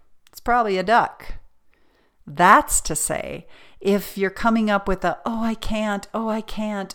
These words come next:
oh, I'm so sorry, oh, I'm so sorry," again and again and again,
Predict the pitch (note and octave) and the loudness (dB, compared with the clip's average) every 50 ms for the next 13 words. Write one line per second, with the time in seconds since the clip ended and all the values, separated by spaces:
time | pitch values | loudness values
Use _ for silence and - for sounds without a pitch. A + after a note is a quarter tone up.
0 | - - A3 A3 A3 G#3+ G#3 - - G#3 G3 G3 - - G#3+ G3+ G3 G3 F#3+ F3 | -10 -6 -6 -4 -4 -4 -4 -2 -2 -4 -2 -2 -2 -2 -2 0 0 0 -2 -2
1 | F3 E3+ - - A3 A3+ A3 G#3+ G#3 - - G3+ G3 G3 - - G3 G3 F#3 F3+ | -4 -6 -6 -4 -4 -2 -2 -2 -2 -2 -2 -4 -4 -2 -2 0 2 2 2 0
2 | E3+ D3+ - - E3 D3+ E3 E3 E3+ E3+ F3 F3+ F3+ - E3 E3 D#3+ D3 D3+ D#3 | 0 -2 -4 -6 -6 -2 0 0 0 0 0 -2 -4 -6 -6 -6 -6 -6 -4 -4
3 | D3+ D3+ D3 D3+ - D#3+ D3+ C#3+ C#3 D3 D3 C#3+ D#3 E3+ F#3+ A3+ | -2 -2 -4 -4 -6 -6 -8 -8 -6 -6 -6 -6 -4 -4 -6 -6